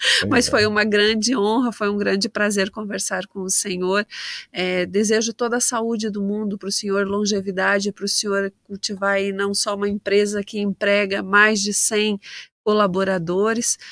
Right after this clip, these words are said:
Speaker 2: os filhos que estão aí diante dessa empresa, netos também, e dizer pra, pro senhor que a gente tem um grande orgulho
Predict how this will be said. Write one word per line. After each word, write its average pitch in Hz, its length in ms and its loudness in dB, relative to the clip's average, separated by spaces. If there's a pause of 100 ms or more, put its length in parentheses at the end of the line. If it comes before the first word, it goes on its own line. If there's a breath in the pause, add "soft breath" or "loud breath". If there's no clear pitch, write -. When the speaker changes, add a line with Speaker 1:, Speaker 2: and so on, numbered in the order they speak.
(160 loud breath)
Speaker 2:
os - 100 -6
filhos 214 500 2
que - 160 -8
estão 208 440 -2
aí 196 220 0
diante 190 440 -2
dessa 196 280 -4
empresa, 196 500 0
netos 196 560 0
também, 190 520 -2
e - 20 -2
dizer 190 260 -2
pra, 208 200 -4 (200)
pro 208 100 -4
senhor 208 360 0
que 226 400 -4
a 214 80 -4
gente 214 260 -4
tem 220 100 -4
um 220 100 -2
grande 208 320 0
orgulho 196 460 0